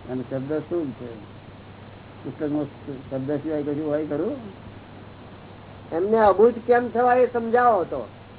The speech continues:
Speaker 1: હે?
Speaker 2: અબુધ કઈ રીતે થવાય બુદ્ધિ વગરનો?
Speaker 1: એ તો શું છે?
Speaker 2: એ તો ક્યાં?
Speaker 1: અત્યારે છે કે જરૂર નહીં ને. અત્યારે તો આ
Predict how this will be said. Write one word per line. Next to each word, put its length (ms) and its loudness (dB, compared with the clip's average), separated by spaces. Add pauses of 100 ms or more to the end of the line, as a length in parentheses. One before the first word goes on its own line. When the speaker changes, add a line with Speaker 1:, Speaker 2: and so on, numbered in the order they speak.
(200)
Speaker 1:
હે? 240 -8
Speaker 2:
અબુધ 480 0
કઈ 200 6
રીતે 220 -2
થવાય 240 0
બુદ્ધિ 300 -4
વગરનો? 420 2
Speaker 1:
એ 40 -6 (1120)
તો 160 -14
શું 340 -16
છે? 140 -14
Speaker 2:
એ 80 -6
તો 140 -8
ક્યાં? 260 -10 (1000)
Speaker 1:
અત્યારે 300 -6
છે 260 -10
કે 120 -12
જરૂર 180 -6
નહીં 320 -8
ને. 60 -8
અત્યારે 300 -8
તો 140 -12
આ 240 -6